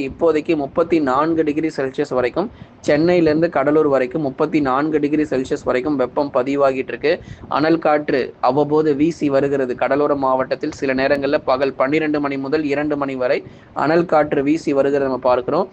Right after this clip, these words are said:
இதை விட மோசமான ஒரு வெப்பநிலை உள் மாவட்டத்துல ரொம்ப அதிகமா இருக்கு. நீங்க சேலம், நாமக்கல், கரூர் பக்கம்லாம் போனீங்கன்னா, அப்படியே அனல் காற்று பகல்ல பயங்கரமா வீசும்.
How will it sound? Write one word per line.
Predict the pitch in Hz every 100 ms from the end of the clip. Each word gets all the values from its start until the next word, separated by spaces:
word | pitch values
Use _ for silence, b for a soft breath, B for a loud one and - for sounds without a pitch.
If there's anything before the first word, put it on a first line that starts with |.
| B B -
இதை | 135 175 196
விட | 202 208
மோசமான | 175 196 202 190 196
ஒரு | 190 170
வெப்பநிலை | 151 151 170 165 185
உள் | 156 185
மாவட்டத்துல | 202 170 160 160 151 175
ரொம்ப | 156 147 175
அதிகமா | 156 151 147 143
இருக்கு. | 123 117 - B B -
நீங்க | 139 135
சேலம், | 139 151 160 170 170
நாமக்கல், | 143 147 160 156 160
கரூர் | 156 143 156 170
பக்கம்லாம் | 156 147 151 165
போனீங்கன்னா, | 151 147 143 165
அப்படியே | 160 156
அனல் | 135 165 170
காற்று | 165 143 143
பகல்ல | 135 131 151 160 139
பயங்கரமா | 127 139 147 151 147
வீசும். | 143 143 160